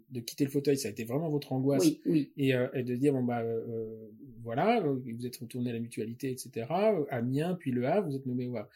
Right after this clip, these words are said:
Speaker 1: Mais quelle est la motivation ? Alors, je sais pas si vous êtes très en contact, mais quand vous discutez avec les gens, quelles sont leurs motivations ? Quelle est leur motivation première ?
Speaker 2: Alors, c'est, euh, il y a autant de, euh, motivation que de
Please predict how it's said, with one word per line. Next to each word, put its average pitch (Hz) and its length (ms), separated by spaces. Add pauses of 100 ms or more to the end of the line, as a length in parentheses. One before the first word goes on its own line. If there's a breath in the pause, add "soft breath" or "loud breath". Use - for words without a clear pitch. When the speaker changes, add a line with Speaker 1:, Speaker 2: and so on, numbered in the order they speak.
(260 loud breath)
Speaker 1:
Mais 143 300 (220)
quelle 214 140
est 277 80
la 180 120
motivation ? 185 840
Alors, 127 120
je - 60
sais - 60
pas 170 80
si 156 140
vous 135 280
êtes 135 200
très 143 220
en 139 100
contact, 147 320
mais 147 80
quand 160 160
vous 165 60
discutez 156 340
avec 143 240
les 139 100
gens, 190 240 (320 soft breath)
quelles 175 120
sont 269 100
leurs 214 120
motivations ? 156 520
Quelle 196 160
est - 20
leur 180 100
motivation 147 480
première ? 131 440 (260)
Speaker 2:
Alors, 254 320 (400)
c'est, 302 460
euh, 202 160 (380)
il 214 100
y 247 100
a 240 200 (200)
autant 262 800
de, 165 480 (120)
euh, 151 420
motivation 277 840 (140)
que - 80
de 254 460